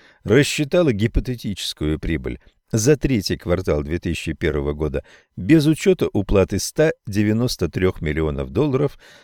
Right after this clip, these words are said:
подоходного налога в результате исполнения акционерных опционов.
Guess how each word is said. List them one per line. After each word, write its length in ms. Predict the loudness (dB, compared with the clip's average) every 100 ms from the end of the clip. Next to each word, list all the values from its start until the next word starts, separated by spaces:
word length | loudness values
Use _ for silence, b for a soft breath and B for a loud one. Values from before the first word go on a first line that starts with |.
| b _
подоходного 720 | 4 6 4 2 0 -4 -6
налога 520 | -6 -2 -2 0 0 -2 _ _
в 140 | 2 4
результате 640 | 4 2 2 2 2 0
исполнения 720 | -2 0 2 2 2 0 -2 b b 2
акционерных 840 | 2 2 4 4 4 2 0 -2
опционов. 640 | -6 -2 0 0 -2 -8